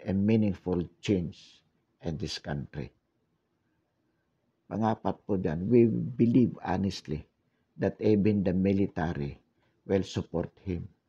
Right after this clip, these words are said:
Sapagkat alam po ng mga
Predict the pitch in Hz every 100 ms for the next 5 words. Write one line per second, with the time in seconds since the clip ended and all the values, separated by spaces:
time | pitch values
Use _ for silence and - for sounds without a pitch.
0 | _ _ _ _ _ _ _ _ _ _
1 | _ _ _ _ _ - - 104 104 -
2 | 104 - _ - 110 120 113 90 82 _
3 | 113 110 - 92 90 95 92 87